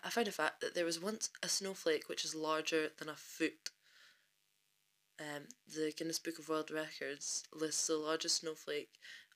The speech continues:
um, on record to be one from January eighteen eighty-seven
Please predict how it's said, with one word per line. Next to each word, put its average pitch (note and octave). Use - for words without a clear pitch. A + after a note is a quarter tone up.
um, C#3+
on D3+
record D3+
to -
be D3+
one D3
from C#3+
January F3+
eighteen F#3+
eighty-seven E3